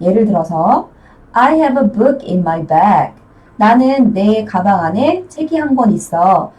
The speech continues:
이럴 때는 처음 얘기하는 거니까 a book이라고 이야기하는데요. 그 다음에 붙여서 다음 문장을 말할 때 I bought the book yesterday. 나는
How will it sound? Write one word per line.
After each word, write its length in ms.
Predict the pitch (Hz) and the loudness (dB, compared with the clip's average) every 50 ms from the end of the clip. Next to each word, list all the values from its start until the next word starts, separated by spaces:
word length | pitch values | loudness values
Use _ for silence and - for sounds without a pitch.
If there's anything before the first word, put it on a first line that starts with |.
| _ _ - | _ _ -2
이럴 300 | 202 208 262 285 277 277 | 0 2 2 2 0 -2
때는 360 | 262 233 233 247 254 247 247 | -4 -4 -2 0 0 0 -2
처음 420 | - - 330 320 349 359 349 254 | -4 -2 0 2 2 2 2 0
얘기하는 400 | 196 175 202 190 185 180 180 175 | -2 0 0 -2 -2 -2 -2 -2
거니까 540 | 170 165 165 165 165 - 175 175 175 - - - - | -4 -6 -6 -8 -8 -4 -2 -2 -2 -2 -2 -2 0
a 80 | 202 214 214 208 | 0 2 0 -2
book이라고 520 | 208 180 180 - 247 247 226 208 208 190 175 | -4 -4 -4 -2 0 0 0 0 0 -2 -4
이야기하는데요. 880 | 170 160 160 160 160 165 160 160 160 156 170 175 214 254 254 208 - - - _ _ _ _ | -6 -4 -4 -4 -4 -6 -6 -6 -6 -6 -4 -2 2 2 2 2 0 -4 -14 _ _ _ _
그 180 | - 262 269 - | -6 -4 -2 0
다음에 360 | 226 202 196 233 247 233 - | 2 2 2 2 2 0 -2
붙여서 760 | - - - - 254 262 262 254 220 214 226 226 202 165 156 | -4 -8 -8 -2 -2 -2 0 2 0 2 2 4 2 2 -2
다음 300 | - - 196 208 208 196 | -2 -2 0 2 2 2
문장을 360 | 180 175 175 190 185 180 175 | 2 0 0 -2 0 -2 -2
말할 300 | 165 156 156 160 170 170 | -4 -4 -4 -4 -6 -6
때 460 | - 165 160 165 196 190 165 156 - - _ _ _ _ _ _ _ _ _ _ _ _ _ - - - _ - | -6 -6 -2 -2 -2 -2 -2 -4 -10 -14 _ _ _ _ _ _ _ _ _ _ _ _ _ -20 -20 -20 _ -4
I 220 | - 247 262 220 208 | 0 0 0 2 0
bought 280 | 208 190 190 196 - | 2 0 0 0 0
the 160 | - 233 208 | -2 -4 -2
book 360 | 214 185 190 233 262 247 233 202 | -2 -2 0 -2 -2 -2 -2 -2
yesterday. 680 | 208 247 269 - - 277 220 190 175 160 160 160 - - _ _ _ _ | 0 -2 -2 -4 -6 -6 -4 -4 -4 -4 -6 -8 -10 -14 _ _ _ _
나는 680 | - 196 185 208 220 226 233 247 269 254 208 - - | -2 0 2 2 2 0 0 0 2 2 0 0 -4